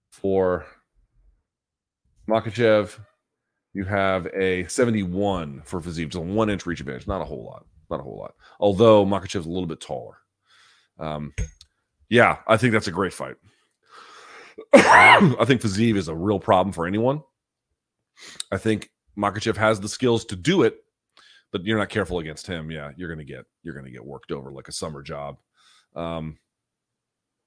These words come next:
but I, I do think that Mak-, Makhachev doesn't go until he has to. He's got surprisingly good striking. And when he goes, he can be very, he's just very technical about, like,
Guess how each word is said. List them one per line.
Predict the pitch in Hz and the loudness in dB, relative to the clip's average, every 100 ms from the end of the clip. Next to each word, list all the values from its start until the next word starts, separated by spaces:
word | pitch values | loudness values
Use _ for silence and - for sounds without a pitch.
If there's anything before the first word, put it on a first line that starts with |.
| _ - - | _ -16 -6
but | 107 | -2
I, | 98 - | -2 -2
I | 107 | -2
do | 104 117 | -2 -2
think | - 95 85 | -2 -4 -2
that | 95 85 - _ _ - _ _ _ | -2 -4 -8 _ _ -20 _ _ _
Mak-, | 92 107 107 - | -4 0 -2 -2
Makhachev | 120 139 190 156 147 123 - 98 | 2 2 4 6 6 6 0 -6
doesn't | 120 135 120 143 131 117 | 2 2 4 2 0 -4
go | 107 113 113 113 113 113 110 | 2 6 8 6 6 2 0
until | 104 - 98 | -4 -6 -8
he | 104 | -8
has | 95 98 87 - | -4 -2 -4 -8
to. | 87 82 | -8 -6
He's | 95 92 | -8 -6
got | 98 - | -6 -6
surprisingly | 80 110 120 120 117 | -4 0 0 0 -4
good | 98 101 | -4 -6
striking. | - 95 87 80 71 73 _ - _ _ _ _ 101 | -4 -4 -4 -8 -12 -14 _ -20 _ _ _ _ -8
And | 101 95 90 | -4 -4 -4
when | 87 117 | -4 -2
he | 107 90 | -4 -2
goes, | 107 98 87 - | 0 2 0 -8
he | 95 | -10
can | 95 | -10
be | 90 90 | -8 -10
very, | 78 78 95 98 95 | -10 -6 -2 -2 -4
he's | 80 113 101 | -6 -12 -10
just | 104 | -10
very | 82 85 110 107 | -8 -2 0 0
technical | 95 107 90 - 90 | -2 -8 -12 -8 -6
about, | 82 82 | -4 -6
like, | 78 | -6